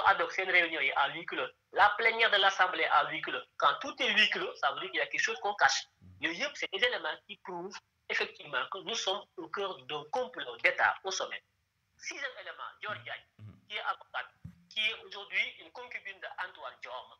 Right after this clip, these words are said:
Speaker 1: Tout le
Speaker 2: Waaw,
Speaker 1: monde le
Speaker 2: ci,
Speaker 1: sait.
Speaker 2: ci, ci wolof, comme ci wolof la ñu nekk, waaw, mooy takk suuf daal, ni ñu koy waxee, ah, Sénégal.
Speaker 1: Takk suuf, voilà.
Speaker 2: Mhm.
Speaker 1: Dior Diagne bi nga xam ne mooy avocat, nee nañu moo bindal ndaw si plainte bi, moo nekkoon ci oto bi ci guddi gi, moo yóbbu gi docteur yi, laissez-passer yi mën a tax ndaw si mën a dem ak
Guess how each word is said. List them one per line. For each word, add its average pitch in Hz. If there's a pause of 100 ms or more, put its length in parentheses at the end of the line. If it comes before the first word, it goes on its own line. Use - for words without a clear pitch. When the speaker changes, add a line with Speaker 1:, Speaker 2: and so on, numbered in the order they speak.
(160)
Speaker 1:
Tout -
le -
Speaker 2:
Waaw, 117
Speaker 1:
monde 113
le -
Speaker 2:
ci, 175
Speaker 1:
sait. 170
Speaker 2:
ci, 185
ci 202
wolof, 175
comme 175
ci 160
wolof 135
la 123
ñu 117
nekk, 98
waaw, 107
mooy 123
takk 143
suuf 220
daal, 135
ni 135
ñu 139
koy 143
waxee, 101
ah, 110
Sénégal. 110
Speaker 1:
Takk -
suuf, -
voilà. 165
Speaker 2:
Mhm. 180
Speaker 1:
Dior 208
Diagne 185
bi 214
nga 233
xam 226
ne 208
mooy 196
avocat, - (240)
nee 190
nañu 190
moo 190
bindal 180
ndaw 156
si 160
plainte 135
bi, 131
moo 180
nekkoon 175
ci 170
oto 165
bi 143
ci 165
guddi 139
gi, -
moo 175
yóbbu 180
gi 165
docteur 160
yi, 127
laissez-passer 175
yi 175
mën 202
a 196
tax 175
ndaw 165
si 170
mën 156
a 147
dem 147
ak 139